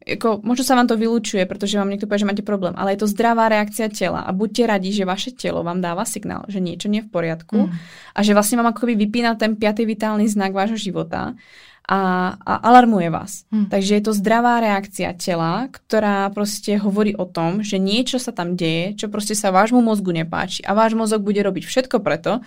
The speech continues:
Speaker 1: len aby ste boli v poriadku a hlavne on bol v poriadku, pretože je strašný sebec a egoista. Takže, a, je to signál, treba ho iba počúvať, takže hlavne nepanikáriť. Fakt,
Speaker 2: Hm.
Speaker 1: zastaviť sa,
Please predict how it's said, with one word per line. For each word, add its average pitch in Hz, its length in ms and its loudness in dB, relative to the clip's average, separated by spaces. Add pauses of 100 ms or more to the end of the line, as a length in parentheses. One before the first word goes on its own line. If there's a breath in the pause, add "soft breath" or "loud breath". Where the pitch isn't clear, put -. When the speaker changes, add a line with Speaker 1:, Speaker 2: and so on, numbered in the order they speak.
(320 loud breath)
Speaker 1:
len 196 140 0
aby 196 140 2
ste 202 180 -2
boli 196 180 0
v 202 100 -4
poriadku 180 300 -2
a 185 80 2
hlavne 196 260 4
on 202 140 2
bol 170 120 2
v 165 100 -6
poriadku, 165 300 0
pretože 190 200 2
je 190 80 0
strašný 190 320 2
sebec 165 360 -4
a - 160 -4
egoista. - 440 -12 (360 loud breath)
Takže, 196 600 2
a, 185 140 0 (480)
je 208 180 2
to 208 80 -4
signál, 196 640 -2 (100)
treba 202 220 2
ho 202 80 4
iba 190 140 2
počúvať, 190 360 -4
takže 190 180 0
hlavne 220 280 2
nepanikáriť. 185 840 0 (120)
Fakt, 269 380 4
Speaker 2:
Hm. 170 160 -8
Speaker 1:
zastaviť 247 500 4
sa, 220 160 0